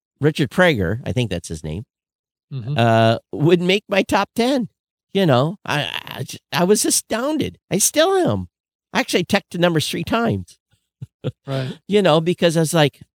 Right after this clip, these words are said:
Speaker 1: "Really?" And I was just, I, and I was blown away. And
Speaker 2: Yeah.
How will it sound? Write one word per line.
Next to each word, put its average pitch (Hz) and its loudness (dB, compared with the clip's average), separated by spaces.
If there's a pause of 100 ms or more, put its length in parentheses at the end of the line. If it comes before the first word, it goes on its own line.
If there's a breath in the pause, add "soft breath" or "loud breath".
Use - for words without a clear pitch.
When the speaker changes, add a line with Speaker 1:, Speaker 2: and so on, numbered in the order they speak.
(540)
Speaker 1:
"Really?" 131 2
And 85 -4
I 135 0
was 165 -2
just, - -4
I, 127 -2 (120)
and 110 0 (640)
I 107 -10
was 95 -12
blown 107 2
away. 233 0 (1000)
And 151 2
Speaker 2:
Yeah. 127 -4